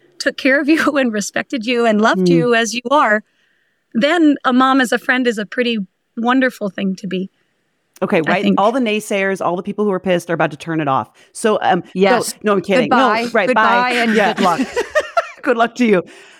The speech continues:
Speaker 2: But what, but what would, but, but has there been a moment, though, in your history when you were a teenager, when you were going through puberty or college, like,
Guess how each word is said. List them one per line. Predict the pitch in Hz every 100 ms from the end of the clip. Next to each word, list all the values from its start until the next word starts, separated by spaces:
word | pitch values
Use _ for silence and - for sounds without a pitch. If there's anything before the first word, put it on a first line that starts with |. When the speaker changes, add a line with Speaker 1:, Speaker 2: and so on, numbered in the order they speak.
| _
Speaker 2:
But | 311 277
what, | 302 339 -
but | 240
what | 220 269
would, | 247 269 269 208 - _
but, | 240 202 -
but | 226
has | 214 214 269 247
there | 285
been | 202
a | 185
moment, | 175 170 147
though, | 135 123 127 -
in | 165 185
your | 185 165
history | 160 160 - 143
when | 135 139
you | 143
were | 143 143 139 -
a | 139
teenager, | - - 160 147 139 147 135 135
when | 135 135
you |
were | 135
going | 143
through | 139
puberty | 147 139 139
or | 131
college, | - 151 143 135
like, | 131 123